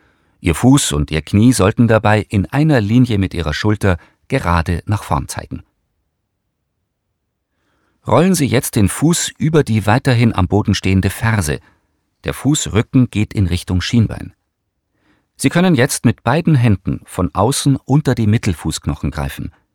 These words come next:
Vier Finger jeder Hand drücken sanft von unten gegen den inneren und äußeren Rand der Fußsohle. Die Daumen halten leicht von oben dagegen.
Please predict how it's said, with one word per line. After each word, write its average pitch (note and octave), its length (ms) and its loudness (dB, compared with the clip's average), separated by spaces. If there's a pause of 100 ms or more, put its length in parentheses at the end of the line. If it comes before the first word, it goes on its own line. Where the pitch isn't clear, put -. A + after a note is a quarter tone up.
(800)
Vier E3 280 0
Finger D3+ 260 2
jeder F2+ 320 0
Hand F#2 240 0 (400)
drücken B2+ 300 0
sanft B2+ 400 0
von G2+ 200 -2
unten C3+ 480 -2
gegen A#2+ 280 0
den G#2 180 -2
inneren C3+ 560 0
und - 260 -6
äußeren G2+ 460 -2
Rand F2 280 -2
der F#2 80 -4
Fußsohle. - 540 -8 (960)
Die D#2+ 120 -6
Daumen A#2 560 2
halten F#2+ 260 0
leicht D2+ 400 -4
von A#2 180 -4
oben E2+ 300 -2
dagegen. - 420 -6